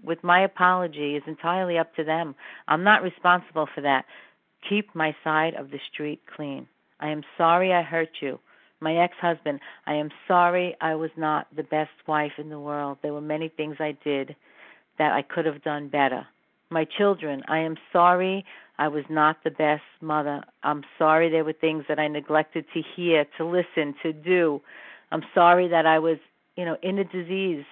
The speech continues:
and I was able to tell them that. That kept my, myself, that kept me away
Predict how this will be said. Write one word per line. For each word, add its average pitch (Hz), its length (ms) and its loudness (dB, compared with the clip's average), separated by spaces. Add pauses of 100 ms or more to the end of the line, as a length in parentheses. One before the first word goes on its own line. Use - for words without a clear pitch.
(160)
and 156 140 -8
I 156 60 -4
was 151 120 -4
able 165 220 2
to 160 100 -16
tell 170 240 0
them 165 180 -8
that. 143 260 -6 (920)
That 156 140 4 (120)
kept 180 300 0
my, 160 300 0 (160)
myself, 160 520 -2 (260)
that 147 180 -4
kept 202 280 0
me 196 360 0
away 165 340 0